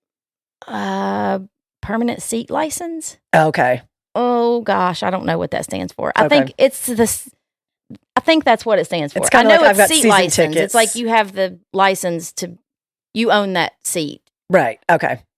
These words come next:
Speaker 1: But yes, Jeremy was not ready for me, so we still just have, you know, really the one, but it's, I usually just take over both of those tickets. But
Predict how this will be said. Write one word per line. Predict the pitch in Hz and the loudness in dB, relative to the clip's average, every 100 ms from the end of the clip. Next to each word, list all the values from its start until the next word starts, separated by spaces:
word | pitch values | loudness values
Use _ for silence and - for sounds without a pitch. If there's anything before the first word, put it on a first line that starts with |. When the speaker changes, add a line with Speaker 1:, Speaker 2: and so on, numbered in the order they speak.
| _ _ _ _ _ - | _ _ _ _ _ -6
Speaker 1:
But | 214 | 0
yes, | 190 175 | 0 0
Jeremy | 190 180 170 | -2 0 -2
was | 156 | -2
not | 156 - | -4 -2
ready | 151 151 | -2 -2
for | 151 - | -6 -6
me, | 147 160 160 147 | -6 -4 -6 -6
so | - 151 | -6 -6
we | 165 | -8
still | 151 - 143 | -10 -8 -8
just | 139 147 - | -8 -12 -8
have, | 151 156 _ - | -8 -8 _ -14
you | 82 | -12
know, | - 55 170 _ _ | -10 -10 -14 _ _
really | - 190 160 | -2 0 0
the | 147 | -2
one, | 143 143 139 135 139 | -4 -4 -4 -6 -6
but | 143 143 - _ _ _ _ _ _ _ _ _ | -6 -4 -6 _ _ _ _ _ _ _ _ _
it's, | 151 156 - - | -16 -14 -14 -10
I | - 151 | -6 -6
usually | 147 139 151 139 | -6 -8 -8 -8
just | 143 - - _ _ | -10 -14 -18 _ _
take | 165 156 | -10 -6
over | 147 - | -6 -6
both | 135 147 143 | -8 -8 -8
of | - | -8
those | 76 - | -10 -10
tickets. | - - - - | -12 -10 -10 -12
But | - 180 - | 0 2 2